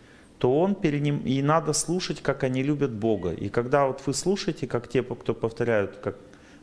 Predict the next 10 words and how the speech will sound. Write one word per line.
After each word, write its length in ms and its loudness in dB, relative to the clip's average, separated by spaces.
как 160 -2
они 180 2
любят 280 -2
Бога, 280 -2
в 80 2
это 200 0
время 480 0
это 320 4
слушание 640 0
ваше 540 2